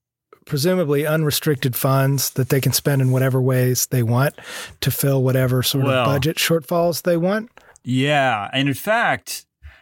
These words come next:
Speaker 2: if you li-, if you live in New York or L A, you've probably heard about something really similar,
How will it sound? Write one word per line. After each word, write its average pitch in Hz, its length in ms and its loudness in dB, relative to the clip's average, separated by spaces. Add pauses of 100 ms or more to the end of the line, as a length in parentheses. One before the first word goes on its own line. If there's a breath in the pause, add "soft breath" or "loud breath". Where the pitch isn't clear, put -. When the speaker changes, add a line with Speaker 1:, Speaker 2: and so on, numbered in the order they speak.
Speaker 2:
if 127 160 0
you 190 160 2
li-, 226 180 0
if 147 140 0
you 214 160 0
live 208 280 0
in 139 500 0
New 139 200 0
York 135 380 0
or 113 120 0
L 110 220 2
A, 131 300 0
you've 127 280 -2
probably 139 440 0
heard 113 200 0
about 104 280 0
something 110 420 0
really 110 320 2
similar, 107 760 0